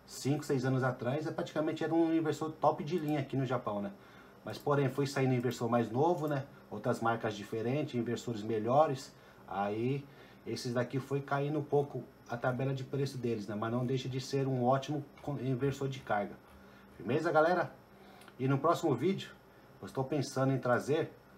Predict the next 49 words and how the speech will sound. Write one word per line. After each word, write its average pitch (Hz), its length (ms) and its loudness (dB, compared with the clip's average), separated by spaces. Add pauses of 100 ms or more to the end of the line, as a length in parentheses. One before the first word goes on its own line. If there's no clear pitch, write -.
(840)
como 143 200 2
eu 165 60 0
já, 156 240 4
eu 139 140 2
já 147 140 2
trouxe 139 360 0
um 127 80 2
de 123 120 0
top 135 320 2
de 117 160 -4
linha 120 200 4
pra 117 140 -2
vocês 110 340 -2
verem, 123 260 4
e 120 40 4
agora 120 260 4
eu 123 60 0
tô 131 140 -2
trazendo 120 420 2
um 110 60 2
da 110 120 4
parte 110 560 -2 (300)
média. 123 440 4 (680)
Aí 101 140 -6
eu 107 80 -8
tava 127 220 2
com - 100 -4
a 147 40 0
intenção 135 280 0
de 123 100 -2
trazer 139 360 2
os 139 160 0
mais 127 240 2
barateiros 135 640 0
agora, 110 360 0
né? 104 160 -4
Os 107 140 -4
inversores 110 640 -4 (300)
mais 117 200 2
baratos 120 420 4
que - 120 -10
tem 113 180 -4
aqui 107 180 -6
no 107 60 -4
Japão, 131 460 -2 (140)
que 113 80 -4
seria 104 400 -6
esses 101 240 -6
daqui. 107 420 -6